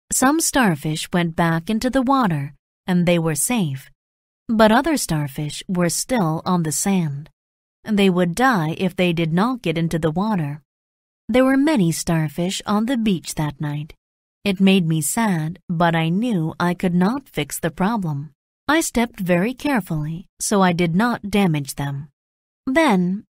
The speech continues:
I saw a little girl. She was also sad about the starfish.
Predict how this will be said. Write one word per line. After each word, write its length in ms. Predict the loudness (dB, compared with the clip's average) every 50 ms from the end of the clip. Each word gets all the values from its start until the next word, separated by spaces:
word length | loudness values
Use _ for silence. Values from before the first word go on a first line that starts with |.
| -2 0
I 140 | 0 0
saw 360 | 0 0 0 0 0 0 2 2
a 100 | 2 2
little 180 | 2 2 2 0
girl. 520 | 0 -2 -2 0 0 0 -2 -4 -8 -12 _ _ _ _ _ _ _ _ -12 -10
She 220 | -4 -2 0 2
was 240 | 2 2 0 0 0 0
also 400 | 0 0 0 0 -2 -2 -2 -2
sad 360 | -2 0 0 0 0 0 0
about 280 | 0 0 0 -2 -2
the 80 | -4 -6
starfish. 840 | -6 -4 -2 -2 -2 -2 -2 -4 -6 -6 -6 -6 -8 -10 -14 -16